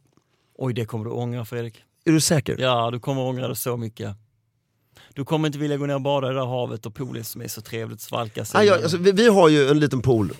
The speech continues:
Speaker 2: på västkusten.
Speaker 1: Ja.
Speaker 2: Det enda, eh,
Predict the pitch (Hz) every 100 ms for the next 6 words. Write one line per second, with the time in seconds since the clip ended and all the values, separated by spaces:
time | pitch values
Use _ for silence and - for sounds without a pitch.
0 | _ 131 113 110 - - - - _ 107
1 | 110 107 131 127 _ _ _ _ _ _
2 | _ _ _ 151 220 269 233 208 175 -